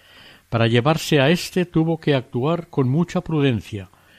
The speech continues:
ya que se temía una sublevación del pueblo o el veto de Felipe segundo. En efecto, fray Salvador recibió la noticia de su salida la noche anterior. A la pregunta del comisario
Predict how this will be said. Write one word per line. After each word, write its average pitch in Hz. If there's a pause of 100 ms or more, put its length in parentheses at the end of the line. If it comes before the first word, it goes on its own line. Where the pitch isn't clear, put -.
(240)
ya 131
que 165
se 156
temía 160
una 160
sublevación 139
del 147
pueblo 104 (320)
o 123
el 104
veto 143
de 160
Felipe 113
segundo. 123 (960)
En 101
efecto, 160 (520)
fray 107
Salvador 135 (360)
recibió 127
la 165
noticia 135
de 117
su 123
salida 165 (260)
la 113
noche 127
anterior. 113 (1400)
A 127
la 123
pregunta 147
del 160
comisario 131